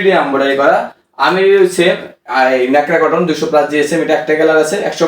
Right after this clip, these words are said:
পঁয়তাল্লিশ টাকা করে পাইকারি শুধুমাত্র। এখন দেখাবো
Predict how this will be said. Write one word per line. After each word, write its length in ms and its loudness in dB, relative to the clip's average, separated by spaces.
পঁয়তাল্লিশ 420 -2
টাকা 200 -2
করে 180 -2
পাইকারি 400 0
শুধুমাত্র। 420 -2
এখন 160 -2
দেখাবো 300 -2